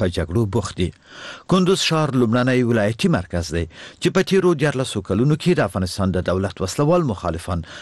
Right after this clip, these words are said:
د هغه د نیولو هڅه کوي. د کندوز نښتې وروسته له دې پیل شوې چې د افغانستان د دولت وسلوالو مخالفانو په بدخشان کې لسګونه افغان امنیتي ځواکونه ووژل. راپورونه وایي چې په کندوز کې بېلابېلې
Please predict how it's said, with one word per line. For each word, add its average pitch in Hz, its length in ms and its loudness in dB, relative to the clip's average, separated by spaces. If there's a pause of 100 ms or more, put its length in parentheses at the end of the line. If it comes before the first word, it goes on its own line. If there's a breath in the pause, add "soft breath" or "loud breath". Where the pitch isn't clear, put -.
(220 loud breath)
د 175 140 4
هغه 175 240 4 (100)
د 131 140 0
نیولو 101 420 -2
هڅه 104 300 -6
کوي. 85 180 -2 (640 loud breath)
د 175 140 4
کندوز 165 420 2
نښتې 131 460 -2
وروسته 139 360 0
له 90 120 0
دې 92 180 -2
پیل 147 200 0
شوې 175 200 4
چې 170 80 4 (380 loud breath)
د 170 80 4
افغانستان 165 440 0
د 147 140 2
دولت 127 360 -2
وسلوالو 101 500 0
مخالفانو 131 640 0
په 110 100 0
بدخشان 123 460 0
کې - 500 -2
لسګونه 180 480 2
افغان 101 420 -2
امنیتي 95 440 0
ځواکونه 143 420 2
ووژل. 87 420 -2 (720 loud breath)
راپورونه 127 480 0
وایي 147 180 2
چې 170 80 2 (320 loud breath)
په 156 140 0
کندوز 147 260 0
کې 135 220 -2
بېلابېلې 135 420 2